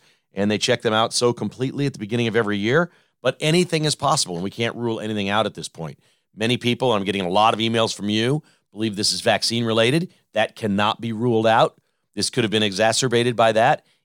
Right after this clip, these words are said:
It does not look typically like what we've seen with soccer players or other athletes,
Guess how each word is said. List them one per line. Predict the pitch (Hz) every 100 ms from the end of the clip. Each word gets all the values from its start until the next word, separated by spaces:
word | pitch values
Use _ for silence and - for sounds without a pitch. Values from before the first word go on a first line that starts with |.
| _
It | 123 -
does | 120 104
not | 101 120 135 110
look | 120 139 _ -
typically | 135 160 147 156 180
like | 156 123
what | 131 90
we've | 117
seen | - 131
with | 120
soccer | 98 120 127 117
players | - 127 127 135
or | 113 95 -
other | 120 139
athletes, | 120 127 127 135 135